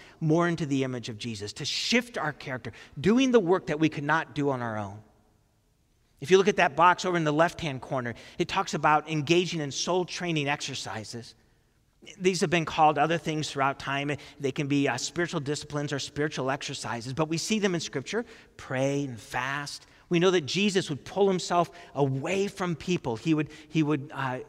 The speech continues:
um, go and spend time alone. That in that time,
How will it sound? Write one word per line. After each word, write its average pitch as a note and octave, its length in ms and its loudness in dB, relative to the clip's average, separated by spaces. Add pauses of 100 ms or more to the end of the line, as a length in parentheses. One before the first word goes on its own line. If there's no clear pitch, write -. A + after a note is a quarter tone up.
um, A#2+ 320 -10 (140)
go F#3 240 4
and D#3+ 140 0
spend D#3+ 380 -4
time G3+ 380 -2
alone. D3 680 0 (720)
That E3 280 0
in G3+ 160 2
that G3+ 200 4
time, G3+ 320 -2